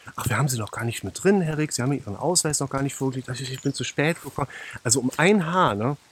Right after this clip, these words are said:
hätte ich die ganze Prüfung auch noch voll vor die Wand gefahren. Hat aber alles geklappt. Wir sind auch in die mündliche Prüfung nachher zusammen rein.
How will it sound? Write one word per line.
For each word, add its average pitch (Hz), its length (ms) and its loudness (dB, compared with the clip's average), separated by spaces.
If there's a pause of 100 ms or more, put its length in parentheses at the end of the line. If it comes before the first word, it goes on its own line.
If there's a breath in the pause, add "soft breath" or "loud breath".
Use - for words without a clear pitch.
(520)
hätte 131 160 -2
ich - 60 -4
die 123 80 -4
ganze 120 260 0
Prüfung 139 480 -2
auch 120 100 -2
noch 120 160 0
voll 131 300 2
vor - 180 -2
die 123 140 -2
Wand 135 200 -2
gefahren. - 400 -8
Hat 202 120 2
aber 170 160 2
alles 147 220 0
geklappt. 151 400 -2
Wir 120 60 2
sind 143 140 4
auch 135 140 0
in 123 120 -4
die 107 100 -2
mündliche 143 380 0
Prüfung 131 360 -2
nachher 123 240 0
zusammen 120 480 0
rein. 120 180 2